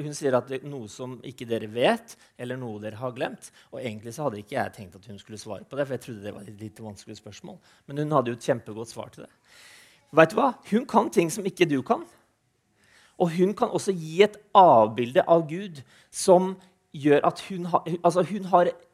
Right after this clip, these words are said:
unike egenskaper. Og, og hun kan gi den gleden og den spontaniteten som vi kanskje som er eldre har glemt. Og minne oss på at, ja, men det er også en del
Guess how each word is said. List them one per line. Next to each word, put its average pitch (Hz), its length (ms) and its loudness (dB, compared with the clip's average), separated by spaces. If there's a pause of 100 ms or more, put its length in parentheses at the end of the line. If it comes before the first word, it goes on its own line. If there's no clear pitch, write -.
(220)
unike 180 640 0
egenskaper. 139 840 -2 (1400)
Og, 175 120 8
og 185 280 6
hun 180 200 2
kan 202 240 0
gi 156 420 -10 (300)
den 160 240 4
gleden 156 720 2
og 165 60 -2
den 156 220 0 (240)
spontaniteten 175 1120 -4 (160)
som 196 180 -2
vi 165 240 -6
kanskje 147 380 0
som 170 160 -2
er 160 220 6
eldre 131 360 0
har 170 160 0
glemt. - 480 -10 (240)
Og 175 80 0
minne 175 280 4
oss - 120 -6
på 156 240 -12
at, - 220 -2 (180)
ja, 202 80 8
men 214 220 2
det 160 180 8
er 196 80 4
også 175 380 -8
en 302 100 -14
del 175 280 4